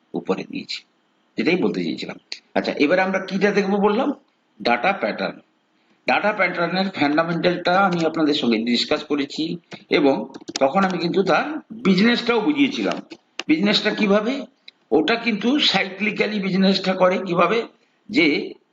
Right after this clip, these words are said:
যে কোয়ার্টারটা গেল, কোন কোয়ার্টারটা গেল? আহ, কোয়ার্টারটা গেল হচ্ছে,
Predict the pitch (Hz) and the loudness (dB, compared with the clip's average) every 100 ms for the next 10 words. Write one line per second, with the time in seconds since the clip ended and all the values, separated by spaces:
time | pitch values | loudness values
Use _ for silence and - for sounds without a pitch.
0 | - 127 - 170 - 151 151 147 175 123 | -4 -2 0 0 2 0 0 -2 -4 0
1 | 151 135 98 - _ _ - - _ _ | 0 0 -6 -12 _ _ -16 -16 _ _
2 | _ - - _ _ _ _ _ _ _ | _ -8 -8 _ _ _ _ _ _ _
3 | - 156 160 170 - - - 180 180 269 | 2 2 4 0 0 -4 0 0 0 -2
4 | 285 - _ _ _ _ _ - - 120 | -4 -8 _ _ _ _ _ -6 2 4
5 | 113 113 113 113 113 110 113 107 107 127 | 4 2 2 4 4 6 6 6 4 2
6 | 131 147 156 - 135 123 127 147 139 143 | 2 2 -2 -2 0 0 4 4 2 0
7 | 180 254 | 0 0